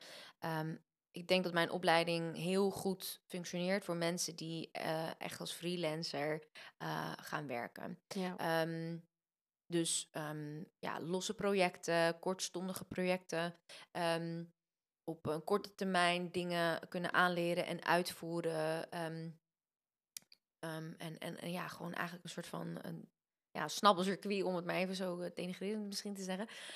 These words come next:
Speaker 1: Ehm, dus wij hebben, in de opleiding hebben wij ook inderdaad vier jaar lang opleiding gehad.
Speaker 2: Hmm.
Speaker 1: Ehm, en, en dan deed je dus, ehm, losse opdrachten als stages.
Speaker 2: Ja.
Speaker 1: Ehm, dus wij begonnen redelijk vroeg misschien wel met, eh, eh, eh,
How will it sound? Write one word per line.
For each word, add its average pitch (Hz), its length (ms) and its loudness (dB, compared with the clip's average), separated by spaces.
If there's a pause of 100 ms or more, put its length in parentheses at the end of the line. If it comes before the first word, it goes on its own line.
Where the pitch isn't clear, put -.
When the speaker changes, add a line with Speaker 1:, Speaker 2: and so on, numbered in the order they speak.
(140)
Speaker 1:
Ehm, 202 380 6
dus 190 140 -4
wij 214 100 8
hebben, 208 320 6 (260)
in 185 120 -2
de 185 60 4
opleiding 180 500 6
hebben 180 220 -4
wij 175 320 2
ook 190 180 2
inderdaad 185 380 -4
vier 190 300 -2
jaar 170 200 0
lang 156 240 -2
opleiding 220 520 -2
gehad. 196 580 -2
Speaker 2:
Hmm. 190 280 -6 (160)
Speaker 1:
Ehm, 170 640 0 (180)
en, 165 640 0
en 180 120 -2
dan 175 180 -2
deed 175 300 4
je 175 80 -12
dus, 160 500 -2 (160)
ehm, 160 420 -8 (440)
losse 190 440 2
opdrachten 175 1000 -2
als 170 280 2
stages. - 840 -2
Speaker 2:
Ja. 190 200 -4 (280)
Speaker 1:
Ehm, 170 380 2
dus 175 140 -4
wij 180 180 6
begonnen 180 320 -4
redelijk 175 380 -2
vroeg - 440 -8
misschien 240 320 -2
wel 220 220 4
met, 208 300 -4
eh, 196 300 -2
eh, 180 340 -10
eh, 185 60 -14